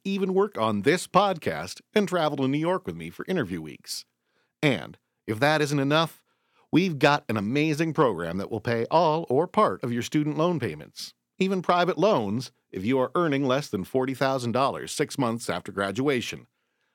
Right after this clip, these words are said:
That is an invaluable option that lets you pursue your passion in theater with less financial pressure. If interested,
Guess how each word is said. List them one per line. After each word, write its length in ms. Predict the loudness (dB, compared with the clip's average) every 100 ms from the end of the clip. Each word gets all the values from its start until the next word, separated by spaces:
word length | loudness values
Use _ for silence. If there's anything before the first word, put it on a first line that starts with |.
| -8
That 400 | 0 2 2 -4 _ _
is 160 | -2 0
an 80 | 0
invaluable 680 | 0 2 2 2 0 -2 0
option 400 | -2 -2 -8 -8
that 100 | -6
lets 240 | -6 -4
you 80 | -8
pursue 400 | -4 -6 -2 -4
your 160 | -2 -2
passion 480 | 0 0 0 -2 -4
in 100 | -2
theater 440 | -2 -2 -4 -12 _ -4
with 220 | -4 2
less 300 | 2 2 -4
financial 500 | -4 -2 -2 -4 -6
pressure. 480 | -2 -2 -2 -8 -14 _ _ _ _ 0
If 140 | 2
interested, 540 | 2 0 -6 -6 -8